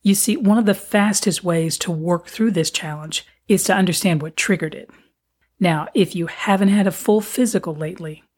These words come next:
I strongly encourage you to go see your doctor and make sure there are no health reasons contributing to the change in your mood.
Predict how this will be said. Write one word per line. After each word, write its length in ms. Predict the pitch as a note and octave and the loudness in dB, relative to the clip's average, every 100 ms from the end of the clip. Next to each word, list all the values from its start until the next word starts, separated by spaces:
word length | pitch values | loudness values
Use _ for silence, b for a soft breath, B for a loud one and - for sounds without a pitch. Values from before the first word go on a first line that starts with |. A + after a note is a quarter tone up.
| - | -4
I 120 | F3 | -2
strongly 640 | D3+ - - G3+ G#3 G3+ G3+ | -2 -2 2 4 4 4 2
encourage 500 | F3+ - F3+ D#3 E3+ | 0 -2 -2 -2 -2
you 60 | |
to 80 | D#3+ | -6
go 280 | D#3 F3 E3+ | -4 -2 -2
see 200 | - G3+ | -2 -4
your 160 | F3 | -2
doctor 540 | D#3+ E3 D3 - - - b b | -2 -2 -4 -8 -16 -18 b b
and 160 | F#3 F3 | 2 4
make 160 | F3 | 4
sure 260 | E3+ - F3+ | 2 2 2
there 200 | D#3 E3 | 2 0
are 60 | D#3 | 2
no 200 | D#3+ D#3 | 0 -2
health 480 | - A3 G#3+ - | -4 0 0 0
reasons 440 | F#3 E3+ E3+ D#3 - | -2 -2 -2 -6 -6
contributing 680 | - F#3 F3 G#3 F3+ D#3+ D#3 | 0 0 2 2 2 0 -2
to 140 | - | -2
the 80 | D#3+ | -4
change 400 | - F3+ E3 D3+ | 0 2 2 0
in 80 | D3+ | -2
your 160 | D3+ | -2
mood. 400 | D#3 D#3+ D#3 G3+ | -2 -4 -4 -12